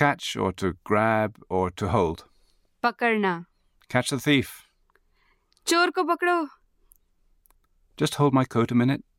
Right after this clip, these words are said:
Speaker 2: मेरे कोट को एक मिनट पकड़ना।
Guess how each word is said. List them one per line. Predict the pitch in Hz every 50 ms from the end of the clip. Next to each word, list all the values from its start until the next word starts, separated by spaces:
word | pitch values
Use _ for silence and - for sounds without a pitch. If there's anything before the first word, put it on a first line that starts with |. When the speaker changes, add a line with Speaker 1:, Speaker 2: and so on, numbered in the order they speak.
| _ _ _ _ _ _ _ _ _ -
Speaker 2:
मेरे | 254 277 302 339 370 330
कोट | - _ - 226 220 226 220
को | - - 302 294
एक | 294 - -
मिनट | 277 294 302 302 -
पकड़ना। | - 294 277 - 285 294 294 330 370 392